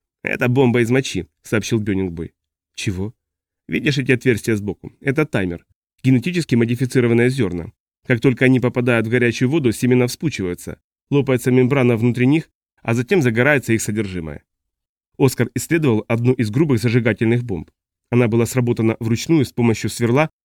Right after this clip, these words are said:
молотка и невероятного количества ненависти. Бомба представляла собой предельно простое зажигательное устройство без движущихся частей,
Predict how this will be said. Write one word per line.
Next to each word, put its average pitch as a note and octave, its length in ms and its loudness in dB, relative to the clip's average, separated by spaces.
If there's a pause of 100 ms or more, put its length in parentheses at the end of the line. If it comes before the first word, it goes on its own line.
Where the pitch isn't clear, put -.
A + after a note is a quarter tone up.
(120)
молотка A2+ 460 0 (100)
и A#2+ 60 -2
невероятного A#2 600 2
количества A2 460 -4
ненависти. F2 640 -2 (460)
Бомба B2 280 4
представляла A2+ 520 0
собой C#3 340 -2 (280)
предельно C3+ 360 2
простое C3+ 400 0
зажигательное A2+ 680 0
устройство C#3+ 560 -2
без A#2 240 -2
движущихся A2+ 600 0
частей, D#3 440 -4